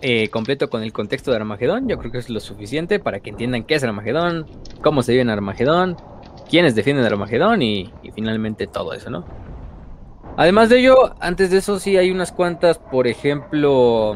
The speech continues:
armas y vehículos que son reconocidísimos y son originarios de Armagedón, como la Autogun modelo Armagedón. Em, también los basiliscos, que los basiliscos son un tipo de artillería muy famosa porque quizá la hayan visto ahí en los artworks de,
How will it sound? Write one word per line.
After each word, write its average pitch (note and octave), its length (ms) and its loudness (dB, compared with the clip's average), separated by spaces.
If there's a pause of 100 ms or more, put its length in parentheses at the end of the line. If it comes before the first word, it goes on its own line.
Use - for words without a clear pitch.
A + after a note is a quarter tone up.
(160)
armas D#3 560 -4
y B2+ 80 -4
vehículos B2 460 -2
que - 100 -16
son B2 500 -6 (320)
reconocidísimos C3+ 720 -4
y A2+ 60 -4
son B2 420 0 (420)
originarios A2+ 420 0
de A#2 60 4
Armagedón, A#2 420 0
como A#2 240 0
la G#2+ 120 4
Autogun B2+ 540 4
modelo A2+ 580 2
Armagedón. B2 600 -4 (640)
Em, A#2 580 2
también C3 340 2
los C3 140 2
basiliscos, C3 720 -2 (1000)
que B2 80 -2
los A2+ 100 0
basiliscos B2+ 380 -2
son C#3 80 -2
un C#3 100 -2
tipo C3+ 220 0
de B2 60 6
artillería G#2+ 600 -2 (640)
muy C#3+ 160 0
famosa C#3+ 400 2
porque A2 480 -2
quizá C#3 200 0
la C#3+ 160 4
hayan C3+ 280 2
visto B2+ 400 -2
ahí B2 160 2
en A#2+ 120 -2
los A#2 140 -6
artworks A#2 440 -2
de, G#2 360 -8